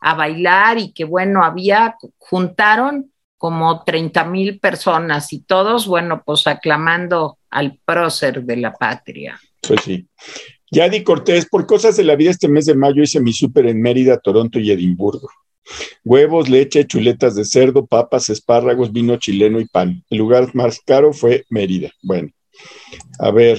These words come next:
Speaker 2: entonces, bueno, estos son los, no sé desde dónde nos están escribiendo, a ver si ya me lo pone Gabriela, a ver,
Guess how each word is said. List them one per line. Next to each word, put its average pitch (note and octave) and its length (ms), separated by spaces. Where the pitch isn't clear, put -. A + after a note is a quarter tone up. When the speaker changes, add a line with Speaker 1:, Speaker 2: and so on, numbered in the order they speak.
Speaker 2:
entonces, D3 480
bueno, C#3+ 180
estos F3 240
son D#3 240
los, - 460
no D3+ 180
sé F#3 140
desde C3 300
dónde C#3 420
nos A2+ 320
están B2 540
escribiendo, D3+ 960
a A2+ 60
ver C3+ 120
si A2 220
ya A#2+ 180
me A#2 160
lo F#2 260
pone G#2+ 340
Gabriela, C#3+ 680
a - 20
ver, B2 280